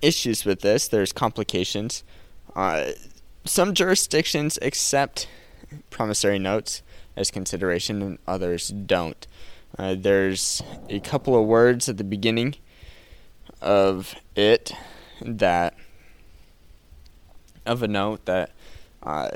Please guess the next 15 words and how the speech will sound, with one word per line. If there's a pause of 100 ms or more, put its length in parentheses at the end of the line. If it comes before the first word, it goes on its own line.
(340)
courts
will
take
as
value. (560)
I
think
it's
something
like,
"For
this
value," (840)
and
that's